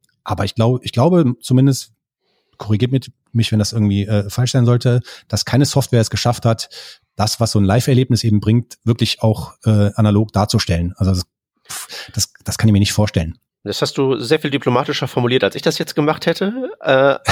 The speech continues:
Speaker 2: aber ich stimme dir
Speaker 1: <laughs>
Speaker 2: grundsätzlich zu. Ich hätte das halt einfach so als kompletten, kompletten Griff ins Klo bezeichnet. Tatsächlich.
Speaker 1: Ja.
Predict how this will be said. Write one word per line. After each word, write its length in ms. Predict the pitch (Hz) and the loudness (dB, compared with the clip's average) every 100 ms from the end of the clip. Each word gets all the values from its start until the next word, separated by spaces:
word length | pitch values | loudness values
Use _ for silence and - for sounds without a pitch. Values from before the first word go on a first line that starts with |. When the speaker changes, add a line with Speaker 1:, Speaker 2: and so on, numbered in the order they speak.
| - - | 0 2
Speaker 2:
aber 140 | 135 | 0
ich 120 | 117 - | 0 0
stimme 220 | 170 165 | 2 2
dir 180 | 147 135 | 2 2
Speaker 1:
<laughs> 0 | |
Speaker 2:
grundsätzlich 640 | 127 160 139 - 113 - | 2 2 0 0 -4 -4
zu. 180 | - 104 | -2 -2
Ich 140 | 104 | -2
hätte 160 | 147 123 | -4 0
das 180 | 113 120 | 0 0
halt 120 | 104 | 0
einfach 260 | 113 117 | 0 0
so 140 | 107 104 | 0 0
als 160 | 80 | 0
kompletten, 420 | - - 113 - 101 - - - | -6 -2 -2 0 -4 -6 -20 -6
kompletten 380 | - 104 127 110 | -4 -2 -2 0
Griff 200 | 110 - | 0 0
ins 200 | 98 - | -2 -4
Klo 220 | - 101 | -2 -2
bezeichnet. 760 | 85 78 - - - 76 - - _ - | -2 -6 -6 -6 -6 -8 -8 -14 _ -8
Tatsächlich. 600 | 85 - 87 - - - | -8 -4 -6 -6 -8 -2
Speaker 1:
Ja. 160 | 95 | -2